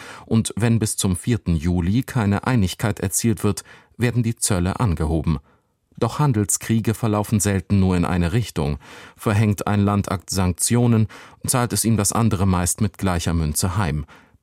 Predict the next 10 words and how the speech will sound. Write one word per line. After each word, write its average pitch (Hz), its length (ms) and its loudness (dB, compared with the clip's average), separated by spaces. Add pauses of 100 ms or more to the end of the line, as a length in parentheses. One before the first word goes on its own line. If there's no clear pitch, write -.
(220)
Peking 85 460 0
könnte 92 280 -2
beispielsweise 92 760 -2
höhere 92 380 0
Zölle 104 340 0
für - 140 -4
den 101 160 0
Import 104 520 -2
europäischer 90 720 -2
Automarken 95 680 0